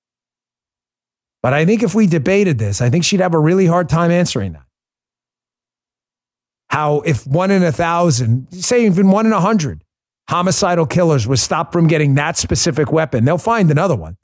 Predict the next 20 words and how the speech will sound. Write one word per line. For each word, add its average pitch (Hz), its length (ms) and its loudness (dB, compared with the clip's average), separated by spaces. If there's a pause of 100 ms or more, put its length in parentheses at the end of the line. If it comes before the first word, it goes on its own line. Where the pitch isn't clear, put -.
(180)
They 175 80 0
want 220 120 0
to 196 60 -2
kill 262 220 0
people. - 400 -2 (1120)
They 185 80 -2
want 214 180 0
to 180 60 -4
kill 254 260 0
people. 151 400 -2 (460)
They'll 156 140 0
create 170 280 0
an 139 60 -10
explosive 165 720 0
like 135 220 0
the 131 80 -2
Boston 151 460 0
bombers. 165 440 2
I 160 80 0
mean, 170 200 2